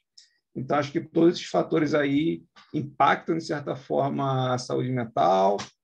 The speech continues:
e impacta também a produtividade. A gente também não conseguiu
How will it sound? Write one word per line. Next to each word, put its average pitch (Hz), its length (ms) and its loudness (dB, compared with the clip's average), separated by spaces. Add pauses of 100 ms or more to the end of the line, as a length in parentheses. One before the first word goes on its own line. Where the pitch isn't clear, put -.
(180)
e 143 120 -4
impacta 160 520 -4
também 151 360 -6
a - 40 -10
produtividade. 147 560 -4
A 135 80 -2
gente 135 140 -4
também 151 180 0
não 165 120 2
conseguiu 165 760 4